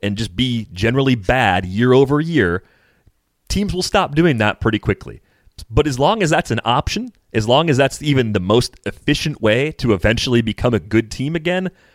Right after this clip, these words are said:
they will do it, and they'll have justification of their fan bases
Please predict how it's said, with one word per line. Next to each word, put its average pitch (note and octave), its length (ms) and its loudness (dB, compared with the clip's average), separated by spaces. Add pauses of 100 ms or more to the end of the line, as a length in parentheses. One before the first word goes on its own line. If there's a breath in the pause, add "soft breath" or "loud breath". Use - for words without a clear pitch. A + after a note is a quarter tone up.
(360 soft breath)
they B2 160 2
will A#2+ 100 2
do A2 240 0
it, B2+ 200 0 (160)
and G#2+ 240 -2
they'll G#2+ 140 2
have G2+ 280 -4
justification - 760 -2
of G#2+ 180 -4 (180)
their A#2 120 2
fan D#3 340 -2
bases A#2 460 -2